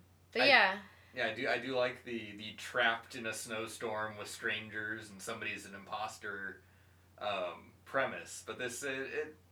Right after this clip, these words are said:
Speaker 2: you know, didn't, didn't work as well on this one.
Speaker 1: Well, I'm, I, I was a little, it'd been,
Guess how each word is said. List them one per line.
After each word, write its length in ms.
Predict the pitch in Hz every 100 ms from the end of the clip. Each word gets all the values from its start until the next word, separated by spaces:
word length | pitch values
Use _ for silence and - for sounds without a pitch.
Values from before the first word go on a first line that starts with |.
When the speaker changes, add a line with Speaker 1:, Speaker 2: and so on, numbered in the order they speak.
| -
Speaker 2:
you 120 | 175
know, 200 | 180 208 226 - - - - _ - - - - - - -
didn't, 280 | - 202 196
didn't 220 | 226 220
work 200 | 202 196
as 160 | 165 120 -
well 100 | - -
on 60 | -
this 160 | -
one. 80 | 247
Speaker 1:
Well, 180 | 349 359 320
I'm, 120 | 359 -
I, 180 | 302 311 - - 240 -
I 120 | - 302
was 80 | 311
a 60 |
little, 560 | 302 339 349 349 330 -
it'd 120 | 269
been, 100 | 254